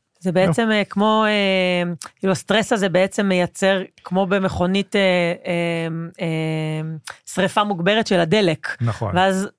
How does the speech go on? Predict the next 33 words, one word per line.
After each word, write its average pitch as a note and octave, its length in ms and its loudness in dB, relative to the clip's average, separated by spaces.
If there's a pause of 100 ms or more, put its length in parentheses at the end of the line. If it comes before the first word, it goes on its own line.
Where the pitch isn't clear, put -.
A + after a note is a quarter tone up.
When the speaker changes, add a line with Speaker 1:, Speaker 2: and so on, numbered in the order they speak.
(140)
Speaker 1:
צריך, F#3+ 520 -2 (460)
Speaker 2:
לתת F#3+ 380 4
Speaker 1:
אה, D#3+ 40 6
Speaker 2:
את C3 60 0
הדלק D#3+ 340 2
הנכון. D#3 380 2 (120)
Speaker 1:
צריך A#3 220 2
גם B3+ 80 2
להסתכל A#3+ 460 0
על D4+ 220 4
זה G3+ 180 0
בצורה G3 320 -2
באמת G#3 320 -2
מאוד F#3 280 -2 (100)
שפויה, G#3+ 760 0
Speaker 2:
כן. - 160 -14
Speaker 1:
ולהגיד, F3+ 520 0
"אוקיי, G#3 260 0
אני F3 140 -2
עכשיו F#3+ 400 0 (220)
דואג F#3 280 -2
לאכול A3 680 2
כדי F3 240 -4
שאני E3+ 220 -6
אוכל E3+ 200 -4
לתפקד." E3+ 520 0 (160)
Speaker 2:
בדיוק. C3+ 480 -2
Speaker 1:
לא G3 200 2
עם G#3 140 0
רגשות G3+ 380 -2
אשם G#3+ 440 2
של, F3 300 0
אה, E3 600 -2